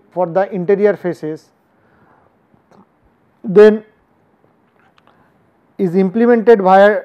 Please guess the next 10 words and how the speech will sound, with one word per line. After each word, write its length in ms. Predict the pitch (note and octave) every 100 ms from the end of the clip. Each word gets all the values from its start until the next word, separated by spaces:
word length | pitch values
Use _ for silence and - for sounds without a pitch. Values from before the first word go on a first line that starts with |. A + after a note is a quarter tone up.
| - E3
deferred 340 | E3+ F3 G3
corrections 640 | F#3+ F#3 F#3 F3+ F3 - - -
approach, 420 | F3+ - D#3 E3 _ _ _ _ _
then 160 | F3 F3
the 80 |
modified 680 | F#3 E3+ F3 G#3+ A#3 A#3+ A#3+
algebraic 520 | G3+ G3+ G#3+ G3 G#3+
equation 460 | F#3+ - G3+ G#3+ G3
for 180 | F#3 F3+
the 360 | E3 F3+ F3